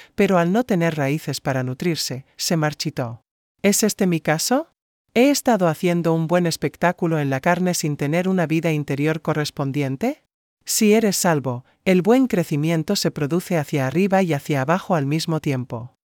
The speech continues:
Cristo advirtió, "El que permanece en mí, y yo en él, lleva mucho fruto, porque separados de mí nada podéis hacer".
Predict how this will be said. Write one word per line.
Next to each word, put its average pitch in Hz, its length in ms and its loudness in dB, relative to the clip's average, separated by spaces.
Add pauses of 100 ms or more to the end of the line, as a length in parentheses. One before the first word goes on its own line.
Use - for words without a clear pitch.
(220)
Cristo 269 420 2
advirtió, 151 640 -2 (140)
"El 170 180 0
que 170 140 0
permanece 180 580 0
en 151 160 0
mí, 151 400 -4
y 208 160 0
yo 208 180 2
en 175 140 2
él, 127 320 -4
lleva 202 380 2
mucho 185 320 0
fruto, 135 480 -6 (240)
porque 170 280 0
separados 190 600 0
de 156 100 -2
mí 147 140 -2
nada 165 260 0
podéis 147 380 -2
hacer". 139 380 -6